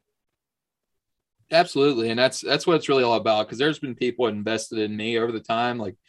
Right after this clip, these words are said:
uh, we were chatting just prior to here. I, I really started my football journey back in twenty sixteen. I've always had a love of football. Uh, I was always that football nerd. I could tell you the whole roster and where they went to school and height, weight, speed, like, where they were drafted. But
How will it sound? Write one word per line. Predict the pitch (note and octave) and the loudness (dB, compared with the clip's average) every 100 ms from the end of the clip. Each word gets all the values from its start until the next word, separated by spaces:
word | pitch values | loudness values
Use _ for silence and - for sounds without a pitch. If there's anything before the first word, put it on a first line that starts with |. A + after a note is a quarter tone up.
| - _ _ | -20 _ _
uh, | - G#2 | -4 -2
we | G#2 | 0
were | A2 | -2
chatting | - A2 G#2+ G#2 | 0 0 0 -2
just | A2 G#2+ | -4 0
prior | A2+ A2 G#2+ | 4 4 4
to | G#2+ | 0
here. | A2+ A2 | 0 0
I, | G#2+ - A2 | -2 0 -2
I | G#2 - _ _ _ _ | -2 -6 _ _ _ _
really | C3 C#3 | 2 2
started | - C3 B2+ | 4 4 4
my | A#2 | 4
football | G#2+ C3 B2+ A#2+ | 0 -2 0 0
journey | A2 A2+ A#2 A#2+ | 0 -2 -4 -2
back | A2 A2 | 0 0
in | A#2 | -2
twenty | G#2 B2 A2+ | -8 -6 -6
sixteen. | G#2+ A#2 A2+ - A2+ A#2 | -4 -4 -6 -6 -8 -6
I've | A2 G2+ | -4 0
always | G#2+ G#2+ | 0 0
had | G#2+ | -2
a | G#2 | -2
love | G2+ G2+ A2 | -2 0 -2
of | G#2+ | -2
football. | B2+ A#2 B2 A#2+ A#2+ _ _ _ - | -2 0 0 -2 -4 _ _ _ -10
Uh, | G2+ G2 | -8 -4
I | |
was | G#2 G#2 | -4 0
always | A2+ G#2+ | 0 0
that | A2 G#2 | -2 -4
football | - A2 A2+ G#2+ | -4 -2 -2 -2
nerd. | G#2+ A2+ | 0 2
I | A2 | 2
could | - F#2+ | 0 -6
tell | G#2+ | -2
you | A2 | 0
the | G#2 | 0
whole | G#2 G#2+ | -2 -2
roster | G#2 G#2 G#2+ - A2 | 0 0 0 0 -4
and | G#2 | -2
where | G#2+ | -4
they | G#2 | -2
went | G#2+ G#2+ | -4 -6
to | A2 | -10
school | - - A2 G#2+ G#2+ | -8 -2 0 0 0
and | G2+ F#2+ _ - - _ | -2 -8 _ -20 -20 _
height, | - A#2+ A#2 | 2 2 2
weight, | A2+ A2+ | 0 0
speed, | - - A#2 A#2 A#2 | -4 -4 -2 -2 -2
like, | G#2+ G#2 | 0 0
where | A2+ A2 | 0 0
they | A2 | 2
were | G#2+ | 0
drafted. | G#2+ G#2 G#2 - G#2+ F#2+ | -2 -2 -4 -2 -4 -2
But | G2 G2 | -4 -6